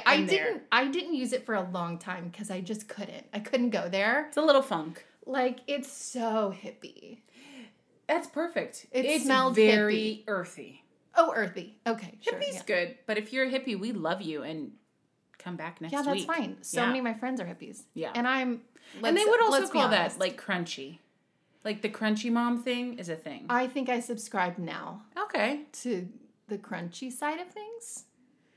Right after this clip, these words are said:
Speaker 2: Yeah.
Speaker 1: It's a
Speaker 2: Behind
Speaker 1: journey.
Speaker 2: closed doors.
Speaker 1: It's a journey. <laughs> So, Digis, it wasn't until my friend made me, we
Speaker 2: Mm-hmm.
Speaker 1: were traveling.
Speaker 2: Mm-hmm.
Speaker 1: And you know how traveling just kinda,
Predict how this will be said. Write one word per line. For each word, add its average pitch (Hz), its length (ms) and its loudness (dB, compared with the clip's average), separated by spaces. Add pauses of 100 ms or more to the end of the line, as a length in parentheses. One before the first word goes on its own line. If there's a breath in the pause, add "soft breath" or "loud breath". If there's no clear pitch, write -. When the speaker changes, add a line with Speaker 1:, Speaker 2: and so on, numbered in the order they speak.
(580 soft breath)
Speaker 2:
Yeah. 170 340 2 (320)
Speaker 1:
It's 508 140 2
a 311 60 8
Speaker 2:
Behind 349 280 6
Speaker 1:
journey. - 40 0
Speaker 2:
closed 240 380 4
doors. - 440 -2
Speaker 1:
It's 508 260 -2
a - 40 -12
journey. 202 360 -2 (520)
<laughs> - 1600 -8 (600 loud breath)
So, 240 400 2
Digis, 220 960 4 (320)
it 277 220 -4
wasn't 311 340 0
until 311 360 -4
my 220 180 -2
friend 208 480 -2
made 214 340 -2
me, 208 500 -8
we 214 80 -4
Speaker 2:
Mm-hmm. 202 200 -2
Speaker 1:
were 202 80 -2
traveling. 175 760 -4
Speaker 2:
Mm-hmm. 214 120 -6
Speaker 1:
And 311 80 -2
you 427 80 -4
know 453 100 -4
how 370 80 0
traveling 262 500 -2
just 254 220 -6
kinda, 208 380 -2